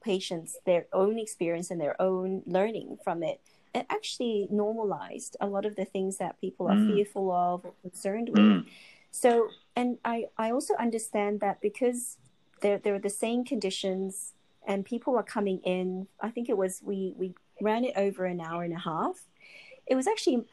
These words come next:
Speaker 1: six people in an hour and a half's time. So it became much more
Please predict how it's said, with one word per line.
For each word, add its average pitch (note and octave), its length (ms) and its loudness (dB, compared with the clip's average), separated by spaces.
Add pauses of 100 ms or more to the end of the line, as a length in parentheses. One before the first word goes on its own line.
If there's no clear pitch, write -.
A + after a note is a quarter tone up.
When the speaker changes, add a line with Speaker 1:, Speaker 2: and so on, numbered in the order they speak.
(160)
Speaker 1:
six - 300 -6
people A3+ 520 2
in G3 80 0
an G3 100 2
hour F#3+ 140 0
and F#3+ 80 0
a F#3 60 -4
half's F#3+ 320 -2
time. A3 420 -2
So B3+ 60 6
it C4 260 0
became D4 420 0
much - 280 -2
more G#3+ 300 4